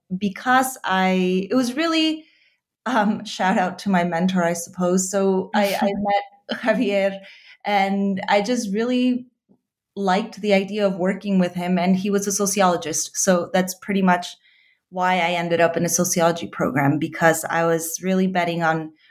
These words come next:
Speaker 1: working with him on issues of environmental injustice in Latin America. Um, yeah, uh, an issue that was not as explored within sociology. So that
Speaker 2: Mm-hmm.
Speaker 1: was pretty much how I made it there. And ethnography, that, that was the other reason. So,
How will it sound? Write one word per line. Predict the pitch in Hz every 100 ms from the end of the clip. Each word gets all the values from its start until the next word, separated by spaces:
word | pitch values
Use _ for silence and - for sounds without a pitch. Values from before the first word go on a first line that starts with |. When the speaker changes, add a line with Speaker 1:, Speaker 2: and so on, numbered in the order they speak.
| _
Speaker 1:
working | 247 254 262
with | 254 240
him | 240 240
on | 170 196
issues | 196 - 202 185
of | 185
environmental | 185 180 175 175 185 180
injustice | 180 202 196 196 190
in | 180
Latin | 160 175
America. | 196 233 233 214 214 214 -
Um, | 190 180 175 180 - _ _ _ _ _ -
yeah, | 220 220 196 135
uh, | 202 196 190 - - - - _ _
an | 214
issue | 269 - 285
that | 214 190
was | 202 190
not | 196 190 196 214 208 - _ _ _ -
as | 185 185
explored | - - 190 185 185
within | 180 175 170
sociology. | 170 180 180 156 160 156 156 135
So | - - - - - - _ -
that | -
Speaker 2:
Mm-hmm. | -
Speaker 1:
was | - - _ 185
pretty | 175
much | 156 156 -
how | 156
I | 147 147 143 147
made | 160 156
it | 160
there. | 170 185
And | 185
ethnography, | 190 202 180 220 277 - 269 277
that, | 190 202 -
that | 233 254
was | 247
the | 247
other | 247 247
reason. | 190 185 196 220
So, | 247 - 190 185 185